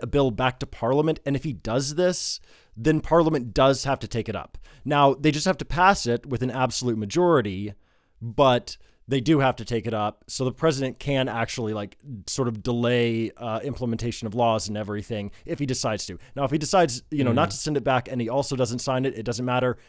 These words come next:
Speaker 1: still becomes law. But I, I was wrong, uh, on, on the Constitution on this. When he does send it back, that does actually sort of, like, gum things up.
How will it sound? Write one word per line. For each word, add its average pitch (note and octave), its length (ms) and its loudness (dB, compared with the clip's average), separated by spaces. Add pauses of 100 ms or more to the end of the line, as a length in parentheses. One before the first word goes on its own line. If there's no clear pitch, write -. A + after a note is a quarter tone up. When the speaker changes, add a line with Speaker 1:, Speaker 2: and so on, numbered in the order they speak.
Speaker 1:
still - 300 -4
becomes G2+ 340 -6
law. C#3+ 280 6 (280)
But B2 360 2
I, B2+ 260 2
I A#2 140 0
was A2 200 -2
wrong, C#3 440 6 (120)
uh, A2+ 340 0
on, B2 280 -6
on B2 180 2
the A#2+ 80 -2
Constitution B2 560 -4
on G#2+ 140 -2
this. G#2 240 -6 (420)
When D3 140 0
he C#3 80 0
does B2+ 180 4
send B2 160 -2
it G#2 80 -2
back, A2 280 -4
that F#2+ 220 -8
does A2 240 -2
actually G#2+ 600 -6 (200)
sort A#2 220 -4
of, A#2+ 40 2
like, A2+ 200 -2
gum A2 240 0
things F#2 320 -6
up. - 240 -12